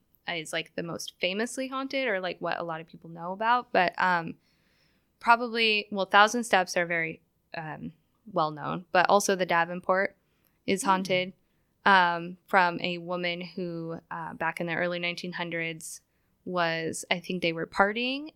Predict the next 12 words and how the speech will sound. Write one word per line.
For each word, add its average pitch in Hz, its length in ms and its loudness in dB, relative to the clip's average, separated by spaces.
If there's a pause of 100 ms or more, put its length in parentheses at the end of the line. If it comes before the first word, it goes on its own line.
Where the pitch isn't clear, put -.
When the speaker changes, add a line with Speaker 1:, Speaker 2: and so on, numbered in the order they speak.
(120)
Speaker 1:
and 185 500 0
she - 240 0
was 180 260 -4
upstairs 196 640 0
and 190 180 -4
she 180 260 -2
ended 180 200 0
up 175 180 -4
stepping 180 540 -4
into 170 260 -6
the 170 200 -12
wrong, 160 440 -6